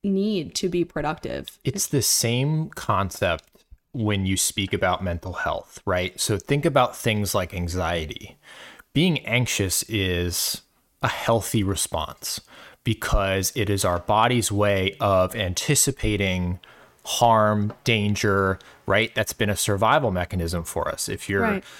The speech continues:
Speaker 2: in the wild and you, you know, "Oh, I'm, I'm, I don't see
Speaker 1: You're
Speaker 2: anything
Speaker 1: on
Speaker 2: around me,
Speaker 1: high
Speaker 2: but I
Speaker 1: alert
Speaker 2: think
Speaker 1: or
Speaker 2: there might be a
Speaker 1: arousal.
Speaker 2: predator." Yeah, right?
Speaker 1: Yeah.
Speaker 2: Like, there's a predator, you know, trying to attack me or whatever.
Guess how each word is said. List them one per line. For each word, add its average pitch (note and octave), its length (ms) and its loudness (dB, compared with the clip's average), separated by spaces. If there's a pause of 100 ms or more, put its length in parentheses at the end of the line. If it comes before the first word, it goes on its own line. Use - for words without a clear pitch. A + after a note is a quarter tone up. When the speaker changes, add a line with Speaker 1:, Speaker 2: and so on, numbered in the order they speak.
(160)
Speaker 2:
in G2+ 140 0
the A2 100 4
wild A#2+ 520 8
and G2+ 140 2
you, G2 280 2
you G#2 180 0
know, F#2+ 440 2
"Oh, G2 240 4
I'm, G2 260 2 (120)
I'm, F#2 320 -2 (600)
I G2+ 160 -6
don't G2+ 180 -2
see - 280 2
Speaker 1:
You're A#2 160 4
Speaker 2:
anything A#2+ 160 2
Speaker 1:
on A2+ 60 4
Speaker 2:
around B2+ 240 8
me, B2 60 4
Speaker 1:
high G#2+ 100 4
Speaker 2:
but A2 100 4
I G#2+ 60 6
Speaker 1:
alert - 120 2
Speaker 2:
think G#2+ 180 0
Speaker 1:
or - 40 -2
Speaker 2:
there A2 120 4
might A2 240 2
be A#2+ 80 2
a A2 40 4
Speaker 1:
arousal. - 100 -6
Speaker 2:
predator." B2 300 4
Yeah, A2+ 200 4
right? A2+ 300 2
Speaker 1:
Yeah. F#3+ 120 4
Speaker 2:
Like, F3+ 180 -2
there's G#2+ 180 0
a A#2+ 60 0
predator, G#2 600 2
you A2 140 -2
know, F2+ 100 0
trying F#2 280 -2
to F#2 60 2
attack G#2+ 360 0
me F#2+ 80 -2
or F2 100 0
whatever. G2 420 4